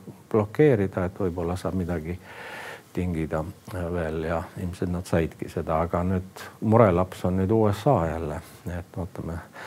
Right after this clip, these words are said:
täna peaks seal veel mingi lahe hääletus olema, et, et isegi kui senatis lõpuks, äh, kuidas iganes seda abi käsitletakse, eraldatakse, ütleme, need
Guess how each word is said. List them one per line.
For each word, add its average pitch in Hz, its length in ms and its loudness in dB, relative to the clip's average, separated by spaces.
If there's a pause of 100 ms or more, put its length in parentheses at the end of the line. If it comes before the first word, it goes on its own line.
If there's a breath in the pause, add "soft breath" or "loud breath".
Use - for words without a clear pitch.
(380 loud breath)
täna 101 280 4
peaks 95 320 -2
seal 90 160 2
veel 90 160 2
mingi 90 260 2
lahe 92 380 2 (380 loud breath)
hääletus 92 540 0
olema, 85 580 -2 (100)
et, 82 120 -8 (800 loud breath)
et 82 100 -2
isegi 98 320 4
kui 90 180 2
senatis - 960 2
lõpuks, - 640 -4 (240)
äh, 76 100 -4 (320)
kuidas 98 380 4
iganes 85 480 2
seda 87 280 4
abi 92 260 2 (180)
käsitletakse, 95 880 2
eraldatakse, 82 720 6
ütleme, 82 400 -4
need 80 340 -6